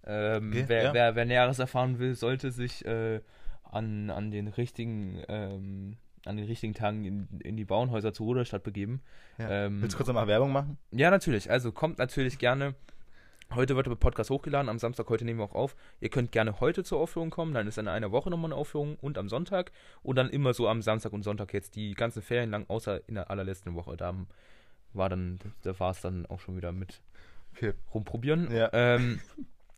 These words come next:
Speaker 1: zumindest, wie gesagt, die ganze Woche war se-, war, war sehr intensiv,
Speaker 2: Ja.
Speaker 1: um das nochmal, äh, <clears throat> zu verdeutlichen, ähm, weil wir straight up auf die Premiere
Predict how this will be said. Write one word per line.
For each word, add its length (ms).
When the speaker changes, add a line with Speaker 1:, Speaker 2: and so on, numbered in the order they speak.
Speaker 1:
zumindest, 300
wie 80
gesagt, 280
die 40
ganze 240
Woche 180
war 240
se-, 320
war, 260
war 140
sehr 140
intensiv, 460
Speaker 2:
Ja. 240
Speaker 1:
um 140
das 160
nochmal, 760
äh, 40
<clears throat> 120
zu 120
verdeutlichen, 560
ähm, 920
weil 380
wir 480
straight 360
up 220
auf 180
die 100
Premiere 760